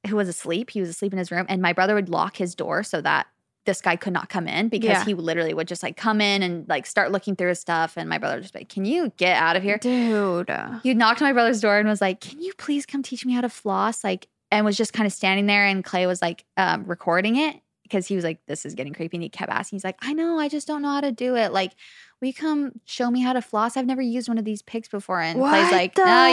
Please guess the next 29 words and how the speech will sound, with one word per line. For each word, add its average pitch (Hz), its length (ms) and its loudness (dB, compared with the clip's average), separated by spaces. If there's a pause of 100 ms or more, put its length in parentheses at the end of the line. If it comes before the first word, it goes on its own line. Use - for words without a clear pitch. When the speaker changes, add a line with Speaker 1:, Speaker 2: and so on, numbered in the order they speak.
Speaker 1:
you, 233 100 4
whatever." 233 320 6
You 214 140 2
can - 80 -8
just, 247 200 0
you 247 300 4
can 233 120 4
hear 226 220 4
him 220 80 4
in 202 100 2
the 185 40 0
video, 185 240 4
like, 180 220 2
"Just 233 280 2
do 269 140 2
this 262 240 2
and 254 160 0
this." 254 160 2 (540)
And 214 360 4 (200)
that 196 220 4
gives 220 180 2
me 220 60 2
the 196 100 2
same 180 260 -2
vibes 160 280 0
where 196 60 -4
it's 185 120 -6
just, 196 160 -6
like, 165 240 0